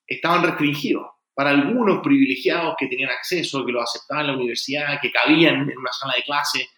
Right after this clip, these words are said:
que podían acceder a un ejecutivo de cuenta o convencer a un comité de riesgo o un banco. Pero mira lo que ha pasado hoy día en, en pocos, pocas décadas. La educación, el conocimiento es totalmente abundante.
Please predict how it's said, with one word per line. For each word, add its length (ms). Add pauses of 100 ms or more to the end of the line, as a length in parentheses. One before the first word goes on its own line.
(360)
que 100
podían 460
acceder 440
a 40
un 80
ejecutivo 420
de 80
cuenta 420
o 120
convencer 480
a 40
un 60
comité 280
de 100
riesgo 340
o 60
un 80
banco. 560 (640)
Pero 160
mira 160
lo 100
que 60
ha 60
pasado 400
hoy 80
día 240
en, 120 (160)
en 280
pocos, 420
pocas 300
décadas. 720 (720)
La 280
educación, 600
el 100
conocimiento 560
es 140
totalmente 800
abundante. 760